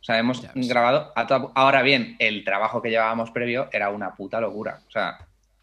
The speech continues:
Speaker 1: eso, ese es el primero. Y el segundo es, cuando hablamos de los correos, ahora nosotros tenemos mucha más presión, tenemos más medios, o sea, podemos irnos a Barcelona a grabar un disco, nos han dado esa posibilidad, pero a cambio,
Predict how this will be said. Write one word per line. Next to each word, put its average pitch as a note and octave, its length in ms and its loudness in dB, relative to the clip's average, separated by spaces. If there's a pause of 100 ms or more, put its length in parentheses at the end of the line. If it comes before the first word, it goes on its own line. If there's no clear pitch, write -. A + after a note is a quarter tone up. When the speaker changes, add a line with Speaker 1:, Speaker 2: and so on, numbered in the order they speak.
Speaker 1:
eso, F#3 400 4
ese D#3 180 2
es G#3 120 -6
el F#3 100 2
primero. A2+ 360 -4
Y B2 120 0
el A#2 80 0
segundo C3 420 0
es, C#3+ 160 0 (280)
cuando G#2+ 320 0
hablamos B2 360 0
de C3+ 120 2
los C3+ 160 0
correos, C#3 480 2 (1500)
ahora D3+ 380 6
nosotros F3+ 280 -2
tenemos D#3+ 240 0
mucha D3+ 200 0
más C#3+ 140 2
presión, E3 600 -4 (720)
tenemos C3 320 2
más G3 160 -2
medios, E3 420 2
o F#3 40 -16
sea, A2+ 200 -4
podemos A#2+ 380 0
irnos A2+ 220 -4
a G#2+ 40 2
Barcelona A2+ 340 -2
a - 40 -4
grabar A2 220 -2
un A2+ 100 -6
disco, E3 480 -6
nos A2+ 240 -8
han A2 200 -2
dado A2+ 160 2
esa A2+ 160 -4
posibilidad, C3 560 -4 (440)
pero B2 200 4
a A2+ 100 4
cambio, C3 600 2